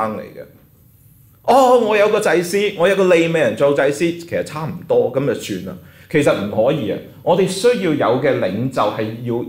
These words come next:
認識上帝嘅話語嘅領袖，唔可以差唔多啊。但我唔知你知唔知啊，今日好多人做事工呢，都係，係噉以抽段聖經出嚟，噉啊，即係差不多先生。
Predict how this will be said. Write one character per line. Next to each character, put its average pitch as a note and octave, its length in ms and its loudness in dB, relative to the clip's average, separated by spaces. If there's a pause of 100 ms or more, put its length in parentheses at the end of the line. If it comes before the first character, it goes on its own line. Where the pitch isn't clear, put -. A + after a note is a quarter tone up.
(100)
認 A2+ 300 -2
識 C3+ 160 -4
上 F#2+ 400 -2
帝 - 60 -4
嘅 F#2+ 300 -2
話 E2+ 220 -2
語 F2 220 -12
嘅 F2 80 -6
領 F#2 240 -12
袖， E2+ 180 -6
唔 A#2+ 60 -2
可 F3 140 0
以 F3 100 -6
差 F#3 260 -4
唔 F3 200 -8
多 B2 240 4
啊。 - 100 -4 (260)
但 F3 160 2
我 A#3 80 4
唔 D3+ 140 2
知 A3 100 -4 (140)
你 E3 80 -2
知 G#3 160 -2
唔 G#2 160 -2
知 B2+ 160 -4
啊， D3+ 100 4
今 E3 100 2
日 A3 60 2
好 C3 440 0
多 F#3+ 160 2
人 G2+ 80 -2 (160)
做 A#2+ 360 2
事 A#2+ 300 -6
工 D3 240 0
呢， D3 160 2
都 D#3+ 100 -2
係， C3+ 160 0 (320)
係 D3+ 200 2
噉 E3+ 180 2
以 C#3+ 180 0
抽 D#3+ 240 0
段 B2+ 160 -2
聖 A#2+ 160 -2
經 C3+ 160 -2
出 C3+ 120 -2
嚟， G2 160 0
噉 A2 120 2
啊， A#2+ 60 0
即 A#2+ 100 -2
係 A2+ 100 2
差 C3 240 -6
不 B2+ 100 -4
多 A2+ 180 2
先 G2+ 200 -10
生。 F#2 300 -8